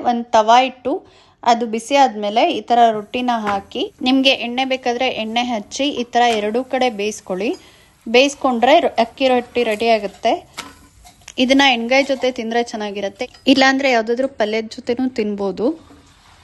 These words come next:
ಇವತ್ತು ನಾನು ಜುಣ್ಕ ಮಾಡಿದ್ದೀನಿ, ಜುಣ್ಕದ ಜೊತೆನೂ ಚೆನ್ನಾಗಾಗುತ್ತೆ. ಜುಣ್ಕ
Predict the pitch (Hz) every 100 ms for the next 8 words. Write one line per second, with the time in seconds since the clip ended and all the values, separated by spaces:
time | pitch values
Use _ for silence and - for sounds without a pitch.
0 | _ _ _ _ _ - 294 302 294 285
1 | 294 233 233 247 294 269 214 180 185 233
2 | 403 - - - 220 262 269 302 294 285
3 | 294 311 277 214 220 214 185 - 233 349
4 | - _ _ 226 269 294